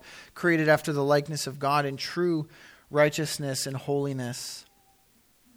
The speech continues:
In First Timothy one thirteen, Paul even gives his testimony. He says, "I was formerly a blasphemer, but God, because of his mercy, redeemed me." And so there's this notion in the Old Testament and the New Testament that in order to walk with God,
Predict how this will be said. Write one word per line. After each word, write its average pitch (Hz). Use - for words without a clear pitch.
In 147
First 165
Timothy 175
one 151
thirteen, 160
Paul 160
even 156
gives 147
his 143
testimony. 147
He 143
says, 139
"I 180
was 175
formerly 175
a 135
blasphemer, 151
but 147
God, 151
because 156
of 143
his 139
mercy, 135
redeemed 143
me." 127
And 123
so 175
there's 170
this 175
notion 214
in 180
the 185
Old 208
Testament 208
and 208
the 196
New 196
Testament 156
that 156
in 180
order 226
to 220
walk 190
with 202
God, 147